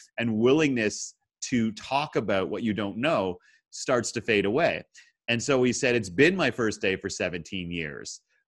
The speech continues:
but I have seventeen years of first days to take care of you, Mister Dudley. And five years ago, I bought the company." So there's the first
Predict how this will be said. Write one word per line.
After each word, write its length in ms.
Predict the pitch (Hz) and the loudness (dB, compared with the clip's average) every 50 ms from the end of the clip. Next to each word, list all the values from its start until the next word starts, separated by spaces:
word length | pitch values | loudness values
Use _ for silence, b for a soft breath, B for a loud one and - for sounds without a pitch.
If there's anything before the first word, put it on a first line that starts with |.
| _ _ | _ _
but 180 | 95 107 120 117 | 0 2 4 6
I 140 | 117 113 110 | 6 4 4
have 160 | 117 110 101 | 2 0 -2
seventeen 720 | - - 147 143 139 151 147 123 135 135 120 117 110 104 | -2 0 0 2 2 2 0 0 0 0 0 0 0 2
years 420 | 110 123 143 165 160 147 120 107 | 4 4 4 4 4 2 2 0
of 100 | 117 98 | -2 -4
first 420 | - - 117 107 95 - - 92 85 80 80 - _ _ _ - | -2 0 0 0 0 -2 -6 -12 -14 -14 -16 -20 _ _ _ -2
days 460 | 104 95 95 92 90 90 - - - _ _ _ - | 0 2 2 2 0 -2 -6 -10 -16 _ _ _ -8
to 100 | - 131 | -6 -4
take 240 | - 135 120 107 - | 0 0 0 0 4
care 260 | - - 180 208 165 | 4 4 4 6 4
of 80 | 117 98 | 2 2
you, 260 | 98 92 87 80 - - - | 0 -2 -2 -4 -6 -8 -10
Mister 200 | 104 - - 104 | -10 -6 -4 -2
Dudley. 400 | 90 95 90 82 90 92 90 87 b b b b b - | 0 0 0 0 0 -2 -2 -4 b b b b b -2
And 160 | 120 123 117 | -2 -2 0
five 320 | 107 139 135 139 151 151 143 | 2 2 4 4 4 4 2
years 220 | 147 143 131 123 | 2 2 0 0
ago, 180 | 135 120 123 117 | 0 2 2 2
I 80 | 117 | 2
bought 260 | 104 98 104 104 101 - | 2 2 0 0 0 -2
the 60 | - | -6
company." 440 | - 170 196 208 - - 82 - - _ _ _ _ _ _ _ _ _ _ _ _ _ | -6 -6 -4 -4 -4 -6 -8 -10 -14 _ _ _ _ _ _ _ _ _ _ _ _ _
So 180 | - - 135 123 | -4 0 0 4
there's 320 | 117 143 165 214 226 208 | 6 6 6 6 4 4
the 160 | 196 156 135 | 2 0 0
first 560 | 120 - - - 147 147 139 - - - - | 0 0 -2 0 0 2 2 0 -2 -8 -14